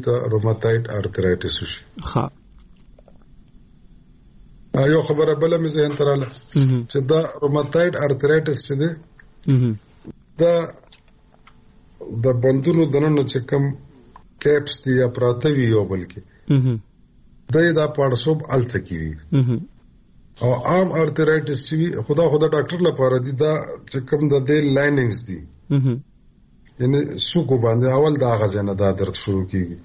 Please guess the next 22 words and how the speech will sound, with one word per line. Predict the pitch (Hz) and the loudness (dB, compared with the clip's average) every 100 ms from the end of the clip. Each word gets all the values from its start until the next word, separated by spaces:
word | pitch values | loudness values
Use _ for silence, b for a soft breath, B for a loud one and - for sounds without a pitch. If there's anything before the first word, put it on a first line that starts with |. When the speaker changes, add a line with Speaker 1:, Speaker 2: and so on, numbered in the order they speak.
| - - | -6 0
Speaker 2:
مهم. | 131 | 2
Speaker 1:
لکه | 123 123 | 2 0
د | 135 | 0
زنګون | 135 143 143 156 160 | 2 0 0 0 0
سترګه | 156 - 156 147 143 135 | 0 -2 0 2 2 2
یا | 131 | 0
پیاله | 131 131 139 139 | 0 2 2 2
چې | 127 | 0
کوم | 127 131 139 135 - | 0 -2 -2 -8 -4
د | |
هغې | 117 113 127 123 123 B B B B _ - | 0 2 2 0 -4 B B B B _ -4
هغه | 113 107 113 120 - - | 0 2 2 0 -6 -6
کناري | - 117 120 123 165 | 0 2 2 2 2
دي، | 139 | 2
نو | 127 131 | 2 2
هلته | 131 120 | 0 0
نه | 104 | 0
به | 98 | 0
دا | 98 95 | 0 0
درد | 92 95 90 | 0 0 -2
راوچتېږي | 90 - 80 87 82 82 | -4 -4 -6 -6 -6 -6
بیا. | 76 | -6